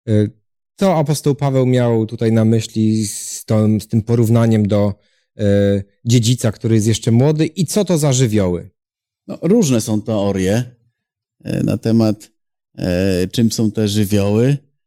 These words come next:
Speaker 2: E, m-, mi najbardziej chyba odpowiada, e, stwierdzenie, iż są to namiętności pewne, są to jakieś, jakieś, e, moce, które, które naszym życiem tutaj rządzą, niekoniecznie dobre,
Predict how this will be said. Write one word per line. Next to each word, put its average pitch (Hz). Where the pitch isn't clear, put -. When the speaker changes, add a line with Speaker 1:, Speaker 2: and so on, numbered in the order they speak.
Speaker 2:
E, 95
m-, 92
mi 135
najbardziej 160
chyba 151
odpowiada, 139
e, 151
stwierdzenie, 127
iż 143
są 156
to 160
namiętności 180
pewne, 101
są 113
to 113
jakieś, 117
jakieś, -
e, 120
moce, 139
które, 113
które 117
naszym 120
życiem 127
tutaj 143
rządzą, 143
niekoniecznie 113
dobre, 98